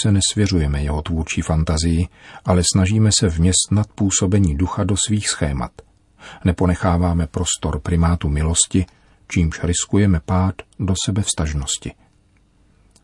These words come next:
Druhý vatikánský koncil byl v konstituci Lumen Gentium koncilem božího lidu. Lidu, který kráčí dějinami pobízen svatodušním vánkem. Tento svatý lid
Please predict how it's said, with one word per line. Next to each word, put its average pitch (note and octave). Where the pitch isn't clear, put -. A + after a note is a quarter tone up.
Druhý G2
vatikánský B2
koncil A2
byl F2
v -
konstituci F#2+
Lumen F2
Gentium F2+
koncilem G2
božího F2
lidu. E2+
Lidu, G2+
který G#2
kráčí F#2+
dějinami F#2+
pobízen F#2+
svatodušním F#2
vánkem. E2
Tento F#2
svatý F2
lid G2